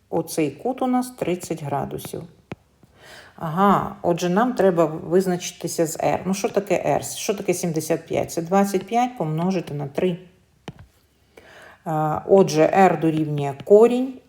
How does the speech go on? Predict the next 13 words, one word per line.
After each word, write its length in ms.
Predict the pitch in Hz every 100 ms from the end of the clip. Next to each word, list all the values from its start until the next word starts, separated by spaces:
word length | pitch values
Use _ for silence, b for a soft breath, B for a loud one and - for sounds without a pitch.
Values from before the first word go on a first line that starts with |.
| -
із 220 | 202 -
двадцять 500 | 180 208 202 202 202
п'ять 320 | 214 208 202
помножити 680 | 202 196 196 196 190 185 190
на 100 | 185
три, 280 | 185 185
і 180 | 180 165
це 220 | 165 170
буде 260 | 156 143 135
п'ять 480 | 135 - 202 254 -
коренів 480 | - 160 175 185 170
із 100 | 135
трьох. 300 | - 143 143